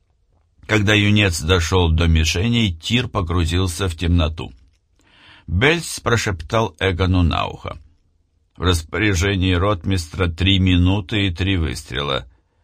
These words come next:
В течение этого времени лейтенант обязан трижды дать свет своего фонарика».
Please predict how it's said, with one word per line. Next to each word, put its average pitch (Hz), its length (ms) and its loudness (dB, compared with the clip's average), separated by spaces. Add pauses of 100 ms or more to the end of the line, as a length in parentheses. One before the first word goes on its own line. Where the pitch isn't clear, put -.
(220)
В - 80 -20
течение 85 540 2
этого 82 280 0
времени 85 460 2
лейтенант 85 600 2
обязан 82 460 2
трижды 87 400 -2
дать 80 280 -2
свет 85 320 -2
своего 76 380 -4
фонарика». 50 680 -6